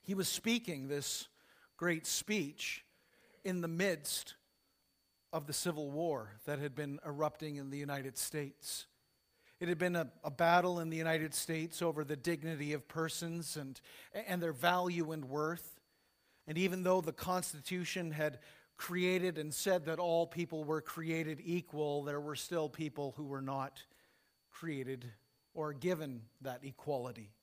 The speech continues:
While the Emancipation Proclamation would be signed by Lincoln, it would take another hundred years. And there in the shadow of Lincoln,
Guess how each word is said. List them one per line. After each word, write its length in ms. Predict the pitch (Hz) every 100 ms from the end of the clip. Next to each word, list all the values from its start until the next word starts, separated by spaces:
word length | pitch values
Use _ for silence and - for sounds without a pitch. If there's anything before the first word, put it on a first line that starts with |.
| _ _ _ _ _ _ _ _ _ _ - - - -
While 300 | 175 185 175
the 240 | 185 180
Emancipation 1040 | 180 185 208 196 165 185 185 - 165 151 -
Proclamation 1040 | - 165 165 165 156 165 156 156 127 110 - _ _ _ _ _ - -
would 140 | 160
be 100 | 151
signed 640 | 143 - 185 190 170 143 110
by 160 | 151
Lincoln, 560 | 143 151 143 139 127 135 - _ _ _ _ _ _ - -
it 40 |
would 140 | 170
take 240 | - 196 185
another 340 | 175 180 175
hundred 600 | 156 175 196 160 165 139
years. 880 | 139 165 180 160 127 - - - - _ _ _ _ _ _ _ - - -
And 140 | 170
there 300 | 180 190 202
in 160 | 190 175
the 80 | 165
shadow 720 | - 190 175 185 185 175 190
of 280 | 160 156 143
Lincoln, 640 | 160 175 - 165 135 156